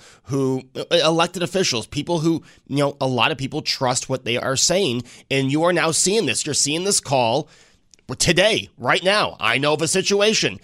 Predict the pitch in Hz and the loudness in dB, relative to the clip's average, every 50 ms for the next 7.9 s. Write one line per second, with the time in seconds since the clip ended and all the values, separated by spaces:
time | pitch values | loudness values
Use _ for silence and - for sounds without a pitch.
0 | - - _ - 131 143 147 151 151 143 147 139 - _ _ _ _ - - - | -20 -20 _ -6 0 0 2 2 2 2 0 -2 -6 _ _ _ _ -8 -2 0
1 | 156 165 175 170 170 165 - - _ _ _ _ - 107 127 135 135 - - - | 0 0 2 0 0 -2 -2 -2 _ _ _ _ -6 -4 -2 -2 -2 -4 -2 0
2 | 160 165 165 160 156 151 143 - - - - 151 160 160 190 180 156 170 180 180 | 0 2 2 2 0 0 -2 -2 -2 -2 -2 -2 -2 0 0 2 2 0 2 2
3 | - - 190 143 135 135 135 160 180 180 - _ _ - 143 151 - 233 - - | 0 2 2 0 0 0 -2 -4 -6 -10 -14 _ _ -6 0 2 2 2 2 -2
4 | 185 156 127 104 104 127 175 175 - _ _ _ _ _ _ - 165 156 156 156 | -2 -2 0 0 0 0 -2 -6 -10 _ _ _ _ _ _ 0 2 2 2 2
5 | 156 151 160 - - 143 147 170 190 214 170 127 156 190 196 190 - 175 165 - | 2 0 0 -2 -2 0 2 4 4 2 2 0 0 0 0 0 -2 -4 -6 -6
6 | 151 - 165 175 151 - - 170 165 151 - 160 160 170 170 156 165 143 139 143 | -6 -4 -4 -4 -4 -2 -2 -2 -2 0 0 2 2 2 2 0 0 -2 0 0
7 | 151 - - - - 143 147 170 160 - 190 170 139 135 135 151 - | 0 0 -2 -4 -4 -2 -2 -2 0 0 2 2 2 2 0 -2 -4